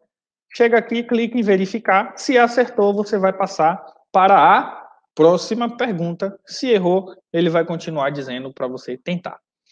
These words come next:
Os links disso aqui, os links dessas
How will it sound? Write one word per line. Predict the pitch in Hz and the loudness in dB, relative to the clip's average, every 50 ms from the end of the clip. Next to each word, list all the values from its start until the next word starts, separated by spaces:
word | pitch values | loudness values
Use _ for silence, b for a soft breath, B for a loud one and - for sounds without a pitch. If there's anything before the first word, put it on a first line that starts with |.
| b b b b | b b b b
Os | - 180 165 143 | 0 2 2 4
links | 160 190 226 277 302 302 311 302 302 302 - - - - - - _ _ _ _ _ _ _ _ _ _ _ _ _ _ _ _ _ _ - | 4 4 6 6 4 4 6 6 4 4 4 0 -8 -12 -12 -16 _ _ _ _ _ _ _ _ _ _ _ _ _ _ _ _ _ _ -8
disso | 139 160 208 226 220 - | -2 -2 -2 0 0 0
aqui, | 240 240 - 208 202 220 208 208 - _ _ _ _ _ _ _ _ _ _ - - | -2 0 0 -2 -2 -2 -4 -8 -14 _ _ _ _ _ _ _ _ _ _ -8 -4
os | 139 147 151 147 | -4 -2 -2 -2
links | 156 175 196 220 233 226 226 226 220 208 - - - - _ - | 0 0 0 0 0 -2 -6 -6 -6 -6 -8 -12 -14 -18 _ -10
dessas | 139 135 143 151 160 156 156 - 160 151 147 135 123 120 - - - - - | -4 2 2 4 4 2 2 2 2 4 4 2 0 -2 -8 -14 -16 -18 -16